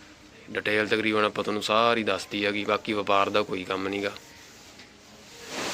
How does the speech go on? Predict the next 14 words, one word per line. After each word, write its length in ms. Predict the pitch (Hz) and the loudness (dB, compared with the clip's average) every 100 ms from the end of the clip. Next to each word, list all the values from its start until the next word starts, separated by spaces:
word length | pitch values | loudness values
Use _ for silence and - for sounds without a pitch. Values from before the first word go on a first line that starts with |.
| - - - | -8 -10 -12
ਤੇ 280 | - 101 98 | -6 -4 -4
ਜਿਹਨੂੰ 260 | 95 110 127 | -2 0 0
ਵੀ 80 | 123 | 0
ਪਸੰਦ 400 | 104 104 104 104 | 0 0 2 2
ਆਉਂਦੀ 240 | 104 107 | 2 2
ਹੈ, 40 | |
ਸਕਰੀਨ 420 | 104 - 104 104 104 | 0 0 0 0 0
ਦੇ 80 | |
ਉੱਤੇ 180 | 107 - | 0 0
ਨੰਬਰ 300 | 101 101 101 | 0 0 -2
ਚੱਲੀ 300 | 104 101 98 | 0 0 0
ਜਾਂਦਾ, 280 | 98 104 104 - - - - | -2 -2 -2 -4 -18 -18 -12
ਤੁਸੀਂ 260 | 110 104 107 | -8 0 2
ਆਪਦੀ 200 | 104 110 | 2 0